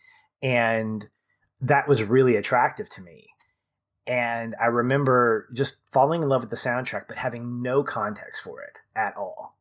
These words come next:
Like, "Oh, this is a great song. I wonder what it's about."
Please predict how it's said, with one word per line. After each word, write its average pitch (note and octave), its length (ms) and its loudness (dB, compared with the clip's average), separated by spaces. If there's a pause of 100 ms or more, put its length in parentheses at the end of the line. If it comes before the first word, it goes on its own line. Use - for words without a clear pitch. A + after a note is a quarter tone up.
Like, A#2 260 -2 (140)
"Oh, - 180 -2
this G3+ 160 -4
is C3 60 -8
a A2 60 -14
great F3+ 240 -8
song. D#3+ 420 0 (100)
I - 100 -18
wonder F#3 160 0
what E3 120 -2
it's D#3+ 140 -10
about." C#3+ 500 -4